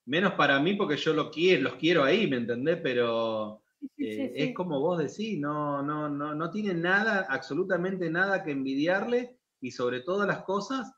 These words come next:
Speaker 1: con treinta años de diferencia. O sea, tiene su lugar ganado en mi vitrina.
Speaker 2: ¿Qué te parece? ¿Qué te parece?
Speaker 1: Exactamente, sí, sí, sí, es así.
Speaker 2: Ni hablar.
Speaker 1: Así es.
Speaker 2: Acá, acá, bueno, acá nos, nos detenemos un poquito en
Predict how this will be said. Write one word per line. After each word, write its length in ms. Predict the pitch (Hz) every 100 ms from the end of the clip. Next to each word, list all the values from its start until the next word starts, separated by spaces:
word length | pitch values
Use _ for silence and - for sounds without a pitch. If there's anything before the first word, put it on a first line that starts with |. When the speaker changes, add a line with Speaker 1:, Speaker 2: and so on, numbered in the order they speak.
| _ _ _ _
Speaker 1:
con 240 | 123 123
treinta 380 | 160 185 214 180
años 260 | 185 208 165
de 80 | 120
diferencia. 800 | 113 117 160 220 165 107 95 95
O 80 |
sea, 180 | - 135
tiene 200 | 156 180
su 160 | - 123
lugar 260 | 120 170
ganado 460 | 180 131 185 175 127
en 100 | 117
mi 60 | 110
vitrina. 520 | 113 110 110 98 90 _ _ - _ - - -
Speaker 2:
¿Qué 120 | 269
te 100 | 277
parece? 480 | 165 127 107 104 - _ _ _ _ _
¿Qué 140 | - 180
te 120 | 180
parece? 240 | 139 120
Speaker 1:
Exactamente, 800 | - 165 - 123 135 165 127 -
sí, 240 | - 151 202
sí, 220 | - 185
sí, 340 | - 185 151
es 100 | 147
así. 520 | 135 - 147 139 - -
Speaker 2:
Ni 140 | 175
hablar. 280 | 156 143 143
Speaker 1:
Así 200 | 151 139
es. 160 | 104 - _ _ _ _ _ _ _ _ _ _ _ _ _ _ _ _ -
Speaker 2:
Acá, 500 | 147 185 214 226 190
acá, 180 | 185 240
bueno, 280 | 233 185
acá 200 | 160 202
nos, 340 | 226 214 196 170
nos 260 | 175 165
detenemos 720 | 165 165 165 160 190 208 196
un 160 | 202 190
poquito 420 | 175 196 202 208
en 600 | 175 160 151 139 127 120